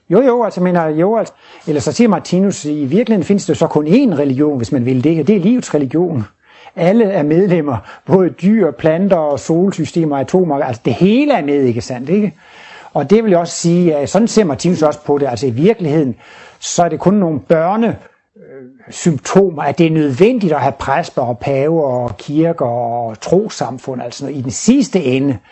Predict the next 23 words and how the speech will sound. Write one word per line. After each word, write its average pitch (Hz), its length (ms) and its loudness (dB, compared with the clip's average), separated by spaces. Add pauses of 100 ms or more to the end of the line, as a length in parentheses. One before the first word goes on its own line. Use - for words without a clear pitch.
(260)
så - 160 0
er 190 40 4
det 175 100 -4
bare 160 280 -2
min 160 680 2 (100)
egen 160 380 0
relation 160 360 0
til 139 140 -8
livet. 123 480 -10 (480)
Min 214 280 2
egen 175 300 0
relation 147 380 0
til 147 100 -2
universet. 123 680 -4 (440)
Og 127 100 -10
det 170 80 4
er 175 40 2
igen 170 260 2
min 180 300 2
egen 143 320 -2
relation 127 600 -4
til 127 180 -4
guddommen. 113 540 -6